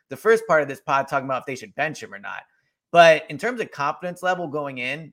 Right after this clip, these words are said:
like, whenever Maxey shoots the ball, I'm supremely confident it is going in. Whenever P J shoots, I have no hope whatsoever that it goes in. Now, I know,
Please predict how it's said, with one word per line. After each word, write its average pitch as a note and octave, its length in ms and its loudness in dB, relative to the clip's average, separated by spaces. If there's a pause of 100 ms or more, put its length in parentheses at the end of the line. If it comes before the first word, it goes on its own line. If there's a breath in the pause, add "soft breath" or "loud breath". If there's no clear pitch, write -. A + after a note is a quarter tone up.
(140)
like, D3 160 -6
whenever A#3+ 320 0
Maxey C#3 400 -8
shoots E3+ 260 -10
the E3+ 80 -12
ball, F3 400 2
I'm E3 160 -2
supremely D3+ 520 -8
confident A#2 580 -10
it G#2+ 40 -20
is G2+ 100 -20
going G#2 320 -16
in. - 200 -16 (240)
Whenever F3 420 6
P D3+ 220 -6
J E3+ 180 -4
shoots, F#3 380 -6
I D3+ 140 2
have D3 180 -2 (180)
no D#3+ 360 2
hope D3+ 280 -2
whatsoever B2 540 -6
that A2 160 -8
it G#2 100 -18
goes G#2 260 -14
in. G#2 80 -18 (160)
Now, C#3+ 120 -4
I D#3 80 -4
know, E3+ 380 2